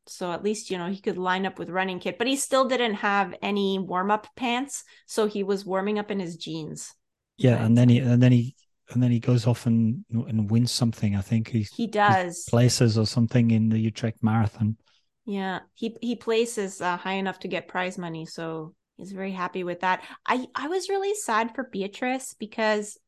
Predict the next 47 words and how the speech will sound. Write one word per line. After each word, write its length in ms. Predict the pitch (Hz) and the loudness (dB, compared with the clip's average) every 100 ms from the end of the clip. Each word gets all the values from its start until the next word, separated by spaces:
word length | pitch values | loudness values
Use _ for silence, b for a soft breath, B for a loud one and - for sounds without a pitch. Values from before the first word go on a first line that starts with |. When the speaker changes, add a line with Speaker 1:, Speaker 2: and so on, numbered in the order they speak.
| _ _ | _ _
Speaker 1:
like, 160 | 208 | -4
I 120 | 202 226 | -2 -2
liked 340 | 190 190 - | -4 -6 -12
her. 380 | - 185 190 - _ B - | -10 -8 -8 -12 _ B 0
I 100 | 233 | 0
think 260 | - 370 392 | 2 0 2
because 260 | 415 381 | 2 2
she 80 | - | 0
was 120 | 320 | 0
the 100 | 262 | 2
only 220 | 240 233 226 | 2 2 0
woman 320 | 190 190 202 | 0 -2 -2
in 140 | 202 | -2
the 100 | 202 | -2
group, 420 | 196 - 190 196 | -4 -4 -2 -2
like, 260 | 190 180 180 | -2 -2 2
I 40 | |
had 180 | 120 117 | 6 6
a 40 | 113 | 6
Speaker 2:
Yeah. 40 | |
Speaker 1:
soft 300 | 110 190 180 | 4 2 2
spot 380 | - 214 202 - | 0 2 2 0
for 200 | 214 214 | -4 -2
her. 260 | 214 220 226 _ _ _ B B B | -2 -2 -6 _ _ _ B B B
And 220 | 277 330 | 0 2
because, 300 | 359 349 349 320 | 0 -2 -4 -4
like, 120 | 294 | -4
I 60 | |
thought 220 | 240 240 339 | 2 2 2
it 60 | |
was 180 | 285 - | 0 -2
so 120 | 247 | -4
spectacular 760 | 262 - 226 - 208 214 202 190 | -4 -4 -4 2 2 2 -2 -2
how 300 | 202 196 196 B B _ | 2 2 2 B B _
the 120 | 247 | -2
whole 360 | 247 330 453 440 | 0 0 0 0
time, 360 | 277 269 220 | 2 4 4
like, 180 | 214 202 | 0 0
all 140 | 233 302 | 0 0
the 80 | |
training 400 | 349 247 240 240 | -2 -2 0 0
runs, 320 | 175 175 180 - | -4 -6 -8 -10
she 160 | 220 | -8
just 260 | 196 269 277 | -6 -6 -4
seemed 280 | 285 269 262 | -2 -2 -4
to, 80 | |
like, 340 | 233 190 180 | -4 -4 -4